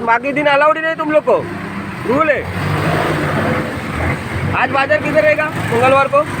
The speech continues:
इधर जाके लगा। चल। पता करने का बाजार कौन सा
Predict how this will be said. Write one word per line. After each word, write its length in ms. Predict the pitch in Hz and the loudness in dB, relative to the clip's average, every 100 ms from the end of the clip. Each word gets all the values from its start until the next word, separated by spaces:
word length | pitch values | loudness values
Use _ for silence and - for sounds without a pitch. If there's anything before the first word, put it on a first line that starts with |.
| - - - - - - - - - - - | -2 -2 -2 -4 -6 -6 -6 -4 -4 -4 -2
इधर 200 | 415 285 285 | 2 2 2
जाके 200 | 285 277 | 0 0
लगा। 240 | 233 156 - - - - - - - - - - - - - - | -2 -4 -6 -6 -6 -8 -8 -8 -6 -6 -6 -6 -8 -8 -8 -2
चल। 380 | 254 196 - - - - - - | 0 0 -2 -10 -8 -6 -4 0
पता 180 | 208 277 | 2 4
करने 240 | 294 302 302 | 4 2 2
का 100 | 294 | 2
बाजार 300 | 254 254 285 | 2 0 -2
कौन 200 | 262 277 | 2 2
सा 120 | 294 | 4